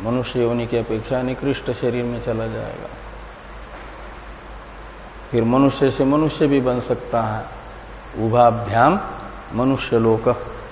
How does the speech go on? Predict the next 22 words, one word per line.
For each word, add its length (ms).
ऐसा 260
श्रुति 400
आती 260
है। 260
तो 80
पुण्य 420
कर्म 380
से 280
देवता, 680
देवतादि 680
मनुष्य 480
की 60
अपेक्षा 460
उत्कृष्ट, 580
पाप 320
कर्म 300
से 240
मनुष्य 420
की 140
अपेक्षा 500
निकृष्ट 500
योनि, 320